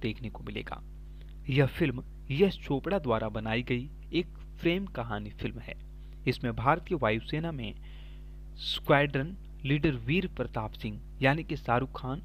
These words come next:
और पाकिस्तान की जारा हयात खान यानी कि प्रीति जिंटा के बीच प्रेम दिखाया गया है। फिल्म में दोनों की मुलाकात तब होती है जब जारा, जो पाकिस्तान से अपने बेबे यानी कि जोहरा सगल की अस्थियां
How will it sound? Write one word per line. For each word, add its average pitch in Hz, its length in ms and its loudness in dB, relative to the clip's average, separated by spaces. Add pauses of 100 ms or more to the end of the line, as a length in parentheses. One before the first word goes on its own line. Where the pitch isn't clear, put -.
और 131 160 0
पाकिस्तान 139 580 -2
की 120 180 -10
जारा 110 360 0 (280)
हयात 113 400 0 (340)
खान 107 300 0 (140)
यानी 156 200 4
कि 156 120 -4
प्रीति 127 340 -4
जिंटा 120 300 0
के 127 160 -2
बीच 117 280 -4 (380)
प्रेम 175 240 8
दिखाया 107 400 -4
गया - 200 -6
है। - 200 -12 (460)
फिल्म 190 320 2
में 196 160 2
दोनों 143 280 0
की 143 140 -4
मुलाकात 113 600 2
तब 110 140 0
होती - 240 -6
है 101 200 -6 (400)
जब 131 200 2
जारा, 107 380 0 (220)
जो 139 160 0
पाकिस्तान 123 600 -2
से 139 220 -4
अपने 117 220 -4
बेबे 117 340 2 (320)
यानी 160 180 4
कि 151 160 -2
जोहरा 113 420 2 (400)
सगल 180 420 6 (240)
की - 100 -4 (100)
अस्थियां 123 440 0